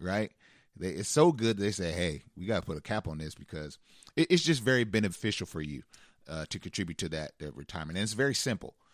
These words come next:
So you got that. Let's say you, let's say you've maxed that out. Then what are some other simple ways?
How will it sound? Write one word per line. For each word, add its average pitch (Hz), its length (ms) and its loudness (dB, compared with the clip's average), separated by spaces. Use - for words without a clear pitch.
So - 100 -6
you 98 100 -2
got 117 280 2
that. 82 240 -2
Let's 120 140 -2
say 135 120 2
you, 120 260 -2
let's 120 120 -2
say 147 100 -2
you've 117 180 -4
maxed 107 240 -2
that 123 160 -2
out. 104 220 -6
Then 107 120 -8
what 127 100 -2
are - 20 -4
some 117 160 -8
other 113 200 2
simple 90 280 0
ways? 78 400 -10